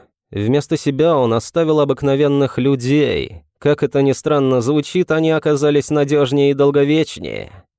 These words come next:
Ему тоже нужно срочно заняться этой проблемой.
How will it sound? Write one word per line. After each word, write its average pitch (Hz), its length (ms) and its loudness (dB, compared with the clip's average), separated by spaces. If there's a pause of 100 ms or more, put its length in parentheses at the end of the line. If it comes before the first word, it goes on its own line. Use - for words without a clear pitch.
Ему 147 500 0 (160)
тоже 139 420 0
нужно 104 360 0
срочно 110 560 2
заняться 123 520 -2
этой 95 300 0
проблемой. 95 840 -4